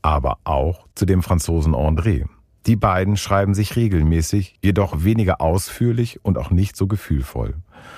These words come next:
Trotzdem zeigen sie gegenseitiges Interesse und tauschen sich zumindest oberflächlich über Neuigkeiten aus.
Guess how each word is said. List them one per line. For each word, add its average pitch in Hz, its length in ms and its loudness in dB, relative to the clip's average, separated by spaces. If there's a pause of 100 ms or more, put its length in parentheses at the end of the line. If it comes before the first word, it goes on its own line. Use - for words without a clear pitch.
(400)
Trotzdem 95 640 0
zeigen 127 280 0
sie 135 120 0
gegenseitiges 95 840 0
Interesse 110 560 0
und 104 220 -2
tauschen 110 300 0
sich 107 320 -4
zumindest 113 420 0
oberflächlich 95 760 -2
über 80 220 0
Neuigkeiten 80 720 0
aus. - 480 -6